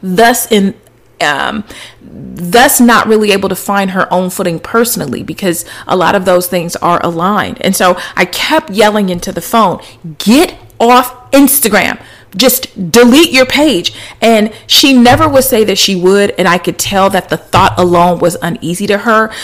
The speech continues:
But if you aren't anywhere near your goals and you're sitting on social media looking at what everyone else is doing, you do not have your blinders on.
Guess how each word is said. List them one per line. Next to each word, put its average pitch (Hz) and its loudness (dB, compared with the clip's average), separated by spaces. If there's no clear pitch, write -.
But - 0
if 226 2
you 247 2
aren't 233 0
anywhere 220 4
near 196 2
your 180 0
goals 170 -2
and 185 4
you're 220 6
sitting 254 0
on 247 2
social 240 0
media 170 2
looking 202 0
at 180 0
what 170 -2
everyone 233 0
else 214 0
is 196 -8
doing, 180 -2
you 214 4
do 196 4
not 190 6
have 175 0
your 175 2
blinders 170 0
on. 139 -4